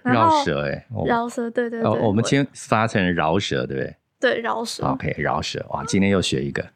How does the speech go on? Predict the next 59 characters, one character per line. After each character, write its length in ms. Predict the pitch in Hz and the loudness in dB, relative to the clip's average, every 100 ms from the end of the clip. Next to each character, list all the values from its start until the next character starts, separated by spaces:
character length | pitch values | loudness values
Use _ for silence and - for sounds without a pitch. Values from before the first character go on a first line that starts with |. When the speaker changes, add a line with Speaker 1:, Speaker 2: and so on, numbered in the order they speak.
| _ _ | _ _
Speaker 1:
因 160 | 330 370 | 0 2
为 20 | |
我 80 | 240 | 2
现 160 | 285 | 2
在 360 | 294 285 269 262 | 0 0 0 -2
乐 280 | 262 294 240 | 0 2 2
团 260 | 233 214 | 0 0
大 120 | 226 247 | 0 0
部 120 | 240 | 0
分 160 | 240 233 | 2 2
都 80 | |
没 100 | 233 208 | 0 -2
有 80 | - | -4
在 160 | 208 | -6
做， 260 | 233 208 240 | -4 -4 -4
我 80 | 240 | -2
现 100 | 247 | 0
在 120 | 254 | 0
大 200 | 254 247 | 2 0
部 80 | 226 | 2
分 160 | 233 | 0
都 60 | 226 | 2
在 140 | 214 | 0
做 240 | 214 208 - | -2 -4 -2
饶 200 | - 240 | -4 -6
舌， 280 | - - | -8 -8
就 180 | 247 254 | -2 -2
做 200 | 240 247 | 2 0
混 260 | 226 233 - | 0 -4 -4
音 300 | - 220 220 | -4 -4 -2
啊， 320 | 214 214 214 220 | -4 -4 -4 -2
录 240 | 240 226 | -2 0
专 340 | 226 214 226 | 0 2 2
辑， 480 | 220 - - - 240 - _ _ _ - | -2 -6 -8 -6 -6 -8 _ _ _ -2
然 120 | 226 | 0
后 200 | 233 233 | 2 0
或 80 | 233 | -2
是 580 | 233 226 220 214 330 254 _ _ _ _ | -2 0 -2 -4 -6 -12 _ _ _ _
表 240 | 214 208 | 0 0
演 120 | 220 226 | -2 -4
干 120 | 233 | -4
嘛 140 | - - | -4 -6
干 160 | - | -8
嘛 120 | 269 285 | -8 -10
的， 140 | 269 | -12
所 180 | - 311 | -2 0
以 60 | 294 - - - _ | 0 -4 -20 -20 _
乐 140 | 320 294 | 2 2
团， 240 | 262 269 | 4 4
哇， 160 | 277 240 | 4 2
很 200 | 233 233 | 2 2
久 160 | 240 | 2
没 180 | 214 214 | 0 -4
做 300 | 208 226 - | -2 0 0
了。 220 | 254 262 240 _ - | -4 -6 -10 _ 0
Speaker 2:
嗯。 300 | 113 123 92 | 2 2 2
Speaker 1:
但 160 | 320 | 2
是 320 | 320 330 294 | 2 2 2
我 440 | 247 220 214 214 | 2 0 -2 -6